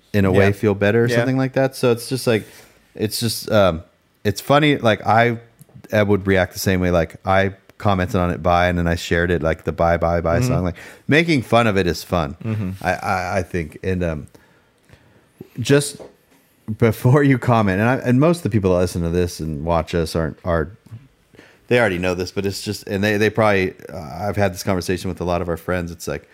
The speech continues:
Speaker 1: you wouldn't comment what you would say to someone's face,
Speaker 2: Mm-hmm.
Speaker 1: because that is, you're getting, like, that, that's, you're still talking to a real person.
Speaker 2: Mm-hmm.
Speaker 1: And then, like you said, there's that disconnect of, if people think they're not.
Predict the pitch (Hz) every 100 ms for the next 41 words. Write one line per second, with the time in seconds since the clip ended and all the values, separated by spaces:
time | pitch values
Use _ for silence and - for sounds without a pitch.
0 | _ _ _ _ _ _ _ - 95 107
1 | 127 139 139 131 - - - - 131 160
2 | 170 135 - 117 101 - 117 107 98 101
3 | 90 - 85 71 - - _ - 107 104
4 | 117 139 _ _ _ _ _ _ _ 107
5 | 107 98 - 104 104 - 101 92 82 -
6 | - _ _ _ - 101 101 107 71 95
7 | 95 - 101 92 104 107 - - - 110
8 | 117 - 175 165 131 131 98 92 85 87
9 | - 85 - 62 85 _ _ _ 107 107
10 | 113 135 - 92 90 90 92 90 92 98
11 | 87 87 85 80 85 90 - 82 78 76
12 | 80 - 82 85 _ _ 101 90 85 87
13 | 87 87 85 71